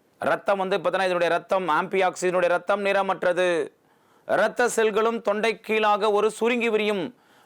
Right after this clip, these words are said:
வயிற்றுப்புற அல்லது செவில் பெருந்தமனியில் உள்ளதா? இது அலைவழி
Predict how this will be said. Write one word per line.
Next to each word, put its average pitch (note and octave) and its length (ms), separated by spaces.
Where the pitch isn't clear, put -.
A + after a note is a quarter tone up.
வயிற்றுப்புற A3 680
அல்லது G#3 520
செவில் G#3+ 400
பெருந்தமனியில் G3+ 600
உள்ளதா? C3 320
இது D#3 200
அலைவழி A3+ 480